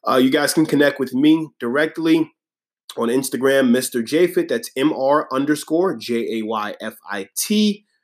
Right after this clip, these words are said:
You can shoot me an, it's the same on Twitter as well. You can shoot me an email. It's gonna be Justin, J U S T I N,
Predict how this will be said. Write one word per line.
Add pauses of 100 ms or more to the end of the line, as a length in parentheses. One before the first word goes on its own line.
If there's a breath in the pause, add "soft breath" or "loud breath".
(280)
You
can
shoot
me
an,
it's
the
same
on
Twitter
as
well.
You
can
shoot
me
an
email.
It's
gonna
be
Justin,
J
U
S
T
I
N,